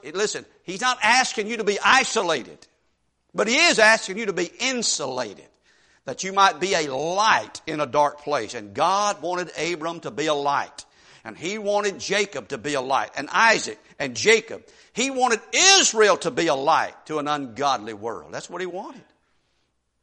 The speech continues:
So when you get to Genesis twelve, He's asking him to go into a very ungodly place.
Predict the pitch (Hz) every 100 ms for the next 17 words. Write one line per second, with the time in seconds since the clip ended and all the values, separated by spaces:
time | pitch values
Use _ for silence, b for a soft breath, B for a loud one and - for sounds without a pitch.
0 | _ _ _ _ - 170 175 165 - 165
1 | 135 185 165 135 - 156 143 110 - B
2 | B B 120 110 139 180 - 185 165 160
3 | 135 131 160 165 156 110 90 131 147 160
4 | - 143 160 147 156 151 156 143 107 92
5 | 95 -